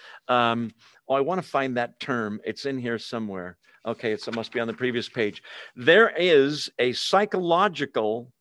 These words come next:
um, condition that is, uh, and I can't find it, but it's in the notes. Oh, no, here it is.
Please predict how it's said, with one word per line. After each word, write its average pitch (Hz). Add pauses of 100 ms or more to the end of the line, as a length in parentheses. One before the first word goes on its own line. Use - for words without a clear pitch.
(720)
um, 113 (140)
condition 160 (1120)
that 135 (100)
is, 131
uh, 120 (200)
and 117
I 113
can't 143
find 123
it, 135
but 127
it's 127
in 135
the 127
notes. 113
Oh, 156
no, 196
here 202
it 202
is. 131